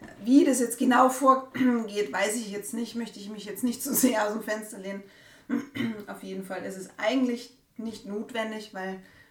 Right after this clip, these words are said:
ein guter Wein kann auch vegan sein. Und wir schauen da schon drauf, also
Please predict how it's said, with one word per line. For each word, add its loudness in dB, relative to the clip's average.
ein -6
guter -4
Wein -6
kann -10
auch -12
vegan -2
sein. -10
Und -6
wir 4
schauen 4
da -2
schon 0
drauf, 2
also -4